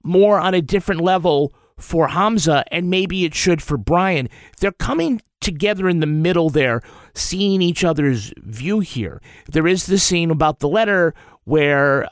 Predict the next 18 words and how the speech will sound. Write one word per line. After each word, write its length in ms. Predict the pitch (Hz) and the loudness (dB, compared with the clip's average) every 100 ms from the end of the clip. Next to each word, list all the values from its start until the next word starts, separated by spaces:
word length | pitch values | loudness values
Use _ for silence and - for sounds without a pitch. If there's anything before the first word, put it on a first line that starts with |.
| - | -4
Brian 400 | 165 170 175 160 | 0 0 0 0
needs 320 | 156 156 - | 0 0 -4
to 380 | - 151 135 123 | 0 2 2 0
gently 500 | 107 165 160 160 143 | -2 -2 0 -2 -2
admonish 720 | 104 135 151 185 175 - - - _ _ - | -2 -2 0 0 0 -2 -6 -10 _ _ -4
Hamza 680 | 151 156 139 151 139 127 - | 0 2 2 2 2 0 -4
for 240 | - 151 | 0 0
the 120 | 131 | 0
letter, 520 | 131 180 180 139 131 - _ _ - | 0 0 2 2 0 -2 _ _ -8
for 100 | 147 | -4
the 120 | 151 | -4
reasons. 680 | 143 247 220 170 143 127 - _ _ | 0 0 0 -2 -4 -6 -10 _ _
Why 340 | - 131 165 196 | -8 -2 0 0
does 200 | 185 165 | -2 -4
Hamza's 520 | 170 180 160 175 143 | -2 0 0 0 0
way 400 | 131 151 147 135 - - | 0 2 2 0 -8 -8
not 300 | 127 151 120 | -4 -4 -4
work? 480 | 123 170 214 - | -2 0 -2 -6